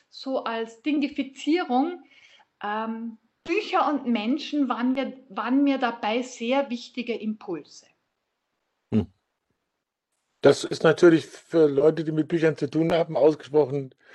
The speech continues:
Speaker 2: schön, sowas zu hören. Du hast ihn jetzt schon angesprochen, äh, Paul Watzlawick, äh, der übrigens ja dein Onkel war.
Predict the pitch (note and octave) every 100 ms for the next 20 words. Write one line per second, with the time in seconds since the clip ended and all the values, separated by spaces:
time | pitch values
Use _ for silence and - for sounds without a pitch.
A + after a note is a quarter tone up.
0 | - - - - G#3+ D#3+ C3 C3 B2+ C3+
1 | A#2 A#2 D#3 G#3+ - - - - - -
2 | - D#3+ F#3 F#3 G3 F#3+ F3 C#3+ G3 A3+
3 | E3+ - B2 A2 G2+ D#2+ - - - B2+
4 | B2 A2+ - C#3+ C3+ E3+ F#3 D3 A#2 -
5 | - _ - _ _ _ - B2 A#2 -
6 | C#3 C#3+ C#3 C3 C3+ B2 B2 D#3+ F3 C3
7 | G2+ D3+